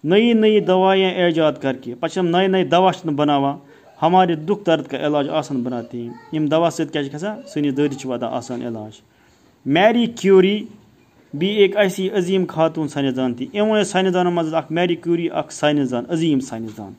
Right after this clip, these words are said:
जिसने एक ऐसा जौहर दरियाफ्त किया, यम युथ जौहर बनो, युथ चीज़ बनो जो नहायत ही कार आमद है, ये ज़बरदस्त ज़रूरत छस लगा। ये बहुत सी मौलिक बीमारियों के इलाज में भी काम आता है। ये छस वारियान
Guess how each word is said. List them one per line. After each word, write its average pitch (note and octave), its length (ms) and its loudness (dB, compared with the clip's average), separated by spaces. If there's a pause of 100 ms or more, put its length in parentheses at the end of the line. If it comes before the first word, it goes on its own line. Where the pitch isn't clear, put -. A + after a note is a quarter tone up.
(560)
जिसने G3+ 360 -2
एक F#3+ 120 0
ऐसा G#3+ 320 2
जौहर F#3 340 2
दरियाफ्त E3 440 0
किया, D#3+ 160 -2
यम D#3 200 -2
युथ G#3+ 380 -6
जौहर D3 340 0
बनो, B2 320 -2
युथ F#3+ 200 -4
चीज़ D#3 260 0
बनो C3+ 320 -2 (440)
जो C#3+ 200 0
नहायत F#3 720 2 (1160)
ही F3+ 80 2
कार F3 280 4
आमद D3 300 0
है, D3+ 60 0
ये D#3+ 80 2
ज़बरदस्त D#3+ 460 0
ज़रूरत C3+ 220 -2
छस - 180 -12
लगा। A2 240 -10 (180)
ये D#3+ 140 0
बहुत A3 340 2
सी G3+ 120 -2
मौलिक F#3 360 2
बीमारियों E3+ 380 2
के E3 140 -6
इलाज E3 340 2
में C#3 100 0
भी C3 140 -4
काम C#3 320 -2
आता C3 220 -4
है। A#2 160 -6
ये - 480 -12
छस E3+ 200 0
वारियान F#3 460 4